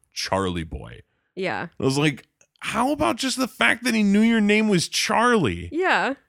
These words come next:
Speaker 1: <laughs> And is the snowman you made of your dad,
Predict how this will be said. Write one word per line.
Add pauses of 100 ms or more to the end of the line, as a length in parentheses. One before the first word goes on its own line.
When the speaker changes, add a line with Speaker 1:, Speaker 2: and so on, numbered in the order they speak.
(160)
Speaker 1:
<laughs> (960)
And
is
the
snowman
you
made
of
your
dad,